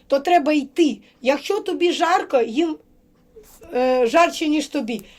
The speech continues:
Якщо тобі холодно, їм ще більш прохолодніше, то треба щось діяти.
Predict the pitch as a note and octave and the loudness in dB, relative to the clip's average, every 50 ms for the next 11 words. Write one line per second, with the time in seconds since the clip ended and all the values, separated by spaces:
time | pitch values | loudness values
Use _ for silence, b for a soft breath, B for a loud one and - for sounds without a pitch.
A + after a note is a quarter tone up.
0 | B - A#3 A#3+ A#3 - D#4+ D#4 D#4 D#4 B3 A#3 B3+ - - D4 D4 D#4 D#4 C#4+ | B 0 0 0 0 -2 -4 -4 -4 -6 -6 -6 -8 -8 -4 -2 0 0 2 2
1 | C4 G#3+ G#3+ G#3+ G#3 b b b b b b A#3 G#3 C#4 C#4 B3+ A3 - _ _ | 0 0 -2 -8 -10 b b b b b b -6 -4 -2 -2 -4 -6 -8 _ _
2 | - - - - E4+ F4 D4+ B3+ D4 B3+ - - - C4 B3 - C4+ C4 C4 B3+ | -16 -12 -4 0 2 2 4 2 2 0 0 -2 -2 -2 2 2 2 4 6 4
3 | A#3 A#3 A3+ A3 - - A3+ A#3 C4 C4 - D#4 D#4+ D4 D#4 D4 - - D#4 C4+ | 4 2 -2 -6 -4 -4 -2 -2 -2 -2 2 0 0 0 0 -4 -4 -4 -4 -4
4 | B3 A#3 B3 D4+ D#4+ D4 B3+ A#3 A3+ - G#3+ G3+ | -6 -6 -4 -2 0 2 2 0 0 -2 -6 -8